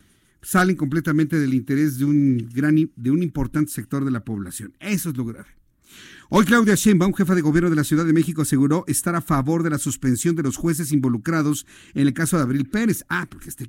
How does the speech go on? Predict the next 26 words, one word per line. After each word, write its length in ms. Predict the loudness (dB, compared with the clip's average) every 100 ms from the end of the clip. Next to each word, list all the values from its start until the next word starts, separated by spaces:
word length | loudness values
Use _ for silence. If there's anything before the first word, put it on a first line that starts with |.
| -14
este 220 | -4 0
hombre, 360 | 2 0 -2 -6
Juan 120 | -14
Carlos 260 | -10 -6 -2
García, 400 | -2 0 0 0 -8 _ _ _
después 280 | -8 0 2
de 80 | 2
intentar 280 | 0 -2
asesinar 420 | -4 -4 -2 0 -2
a 40 |
su 120 | -4
esposa 360 | -8 -6 -2 2
en 80 | 4
enero, 400 | 4 4 0 -4 _
fue 140 | -4 -4
detenido 480 | -2 0 2 0 -4
y 20 |
fue 280 | -4 -4 0
encerrado, 720 | 0 0 -2 2 2 2 0 _ _ _ -14
acusado 640 | -10 -6 -2 0 0 -2 -4
de 300 | 2 4 6
homicidio 840 | 6 6 6 2 0 2 0 -2 _ _ _ _ -6
en 180 | 2 4
modalidad 380 | 4 2 0 0
de 80 |
tentativa. 680 | 0 -2 -2 -4 -2 -2 -4